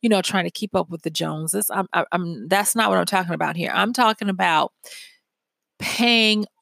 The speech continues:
the foremost attention to what you got going on in your own life.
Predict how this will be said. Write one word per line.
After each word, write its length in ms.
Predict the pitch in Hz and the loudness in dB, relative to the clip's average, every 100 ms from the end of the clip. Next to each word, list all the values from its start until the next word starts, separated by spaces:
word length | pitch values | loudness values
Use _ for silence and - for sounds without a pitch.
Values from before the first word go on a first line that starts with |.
| _ - - - | _ -20 -20 -8
the 100 | - | 0
foremost 580 | 170 - 247 269 247 202 - | 0 6 6 8 4 2 -4
attention 600 | 160 214 180 - 160 156 - | -4 -2 -2 -4 -8 -8 -14
to 100 | - | -8
what 200 | 180 185 | -2 -2
you 120 | 196 | 0
got 280 | 214 190 160 | 0 -2 -2
going 320 | 165 180 175 | -4 -2 0
on 200 | 165 165 - _ - | 0 0 -2 _ 2
in 240 | 190 190 - - | 2 2 -4 -8
your 240 | 156 170 - | 0 0 2
own 500 | 160 160 156 151 156 _ | 0 0 -4 -6 -10 _
life. 460 | 143 139 - - | -10 -10 -10 -10